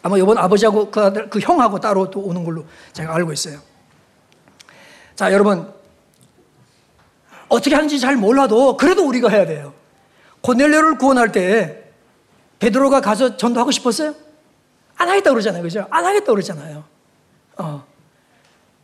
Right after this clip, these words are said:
그래도 고-, 고-, 성령님하고 고넬료하고 다 대화가 됐다고요. 그런데도 직접 복음은 설명을 안 했어요. 예.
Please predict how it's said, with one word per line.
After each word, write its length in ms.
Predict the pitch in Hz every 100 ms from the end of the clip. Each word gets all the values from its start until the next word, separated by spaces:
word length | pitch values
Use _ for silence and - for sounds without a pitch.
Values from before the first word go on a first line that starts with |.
| _
그래도 680 | - 285 320 349 240 - - _
고-, 240 | - 294 330
고-, 260 | - 247
성령님하고 840 | - - 339 339 330 320 254 302 294
고넬료하고 460 | 226 277 285 262
다 160 | 254 254
대화가 320 | 208 240 294
됐다고요. 600 | 262 285 226 160 151 156 - _ _ _ _
그런데도 320 | - 359 370
직접 320 | - 202 254 -
복음은 260 | 233 370
설명을 300 | 330 277 330
안 80 | 240
했어요. 500 | 277 269 180 196 170 - _ _ _ _ _ _ _ _ _ _ _ _ _ _ _
예. 200 | 220 147